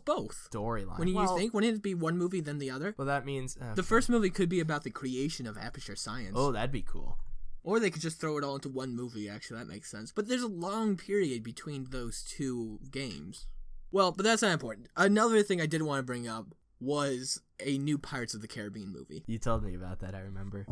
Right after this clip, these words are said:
Speaker 1: Did I tell you about? Okay, good. Uh, it's called Dead Men Tell No Tales.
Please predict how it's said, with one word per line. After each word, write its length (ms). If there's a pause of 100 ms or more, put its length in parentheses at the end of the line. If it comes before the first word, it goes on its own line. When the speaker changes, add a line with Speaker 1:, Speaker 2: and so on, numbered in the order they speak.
Speaker 1:
Did 140
I 80
tell 160
you 60
about? 140
Okay, 180
good. 260 (340)
Uh, 200
it's 80
called 240
Dead 180
Men 180
Tell 220
No 140
Tales. 540